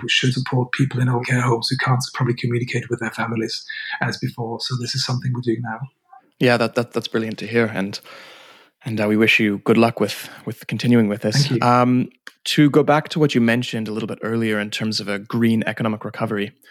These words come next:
Speaker 2: wondering if you can talk a little bit about what you would like to see happen on a national or E U policy level to ensure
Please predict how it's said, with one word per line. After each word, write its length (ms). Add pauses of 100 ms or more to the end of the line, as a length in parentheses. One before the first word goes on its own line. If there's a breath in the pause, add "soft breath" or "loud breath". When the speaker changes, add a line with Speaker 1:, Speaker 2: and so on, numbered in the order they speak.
(440 loud breath)
Speaker 2:
wondering 220
if 100
you 80
can 60
talk 200
a 60
little 160
bit 80
about 400
what 500
you 220
would 120
like 280
to 120
see 260
happen 500 (100)
on 180
a 360
national 720
or 200
E 60
U 200
policy 380
level 460
to 440
ensure 680